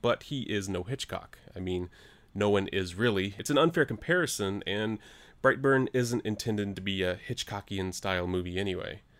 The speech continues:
Brightburn, I think, is a straightforward slasher-style horror movie that uses our familiarity with the superhero origin story,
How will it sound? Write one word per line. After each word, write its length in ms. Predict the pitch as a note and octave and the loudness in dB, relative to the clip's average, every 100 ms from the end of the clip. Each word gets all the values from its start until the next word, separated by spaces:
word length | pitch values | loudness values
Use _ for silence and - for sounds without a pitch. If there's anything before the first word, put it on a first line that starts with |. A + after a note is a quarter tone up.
| _ - - - | _ -20 -20 -2
Brightburn, 520 | - D#3+ D3+ D#3 D#3 D3 | 6 6 10 10 10 6
I 100 | C3+ | 2
think, 320 | D3+ B2+ A#2 - | 2 4 2 2
is 140 | G#2 | 0
a 80 | G2+ | 0
straightforward 720 | - D#3 - - D3+ C#3 A#2+ | 0 0 0 0 2 4 4
slasher-style 960 | - A#2 A#2+ D#3 E3 C#3 - C3 C3+ A#2+ | 2 2 2 2 0 0 2 2 4 2
horror 380 | - C3+ B2 G#2+ | 2 2 2 2
movie 380 | G2 F#2+ F#2+ | 0 0 -4
that 180 | F#2+ G2 | -2 -2
uses 440 | A2+ A#2 A#2+ A2+ - | 0 -2 0 -2 0
our 300 | G#2+ G#2 G#2 | 2 4 4
familiarity 880 | G2+ A2+ A#2+ B2+ A#2 A#2+ A#2 A2 G#2 | 2 -2 0 2 2 2 2 2 0
with 320 | G2+ G2 - - | 0 -2 -2 -6
the 180 | A2+ | -2
superhero 500 | G2 E3 - C3 A2+ - | -2 -2 -2 2 2 4
origin 380 | E3+ F3 B2 | 4 4 0
story, 500 | G#2 - G2+ G2 G2 | -2 0 0 0 -2